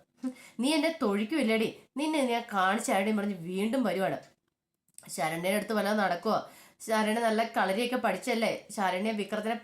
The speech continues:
പഞ്ഞിക്കണം. അവസാനം അയ്യോ പൊത്തോ എന്നുള്ള കാർച്ച മാത്രമേ ഉണ്ടായിരുന്നുള്ളൂ വിക്രത്തിന്. വിക്രം അവശതയായിപ്പോയി. ശരണ്യയുടെ മുന്നില്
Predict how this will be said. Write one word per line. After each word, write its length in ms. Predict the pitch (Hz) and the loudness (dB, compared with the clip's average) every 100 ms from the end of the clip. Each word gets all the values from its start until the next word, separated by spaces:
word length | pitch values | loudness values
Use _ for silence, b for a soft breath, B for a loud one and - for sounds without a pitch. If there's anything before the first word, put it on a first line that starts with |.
| - | -2
പഞ്ഞിക്കണം. 480 | 180 208 220 226 190 | 0 0 0 0 2
അവസാനം 400 | 170 214 214 214 B B | 0 0 0 0 B B
അയ്യോ 300 | 185 202 269 294 226 | 0 2 2 0 -2
പൊത്തോ 260 | 208 247 | -2 -2
എന്നുള്ള 200 | 247 226 233 - | 0 0 -2 -4
കാർച്ച 380 | 226 226 311 311 | 0 2 2 0
മാത്രമേ 500 | 254 220 285 330 302 | 0 2 2 0 -2
ഉണ്ടായിരുന്നുള്ളൂ 500 | 185 180 180 190 180 | 0 0 0 -2 -6
വിക്രത്തിന്. 460 | 165 190 190 185 117 - _ _ _ _ - | -6 -8 -6 -4 -6 -10 _ _ _ _ -14
വിക്രം 340 | 185 180 190 | -12 -4 0
അവശതയായിപ്പോയി. 840 | 185 175 190 226 240 208 214 180 B B - | 2 2 -2 -2 0 0 -2 -6 B B -4
ശരണ്യയുടെ 580 | 277 214 233 254 262 | 0 2 2 4 4
മുന്നില് 400 | 262 214 220 233 | 2 2 2 2